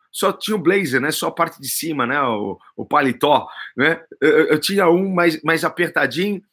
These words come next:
en-, enfiei. Não, ficou bom. Até tá um pouquinho largo, mas, cara, cara, perfeito. Camisa tinha, tal, beleza. Mon-, montei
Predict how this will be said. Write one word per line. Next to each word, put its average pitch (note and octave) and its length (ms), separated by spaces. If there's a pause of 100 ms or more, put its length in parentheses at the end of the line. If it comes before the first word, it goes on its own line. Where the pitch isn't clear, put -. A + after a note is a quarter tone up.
(140)
en-, G3 280
enfiei. F#3+ 440
Não, A#3+ 180
ficou - 240
bom. G#3+ 260
Até - 180
tá G3 120
um G3 140
pouquinho E3+ 300
largo, F#3 320
mas, F#3 300 (440)
cara, - 300
cara, - 240
perfeito. A3 680 (220)
Camisa F#3+ 400
tinha, G#3+ 400 (160)
tal, G#3+ 240
beleza. G#3 560 (220)
Mon-, A#3 360
montei G#3+ 920